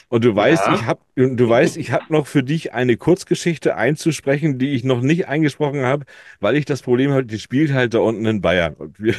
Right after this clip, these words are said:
Speaker 1: <laughs> wir sprechen ja nun mal alle anders, ne? Und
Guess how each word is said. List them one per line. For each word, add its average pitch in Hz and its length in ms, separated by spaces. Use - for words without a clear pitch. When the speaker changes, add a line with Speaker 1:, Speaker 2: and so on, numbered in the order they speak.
Speaker 1:
<laughs> - 80
wir 110 240
sprechen 123 440
ja 117 120
nun 123 180
mal 113 180
alle 123 320
anders, 107 400
ne? 117 160
Und 113 240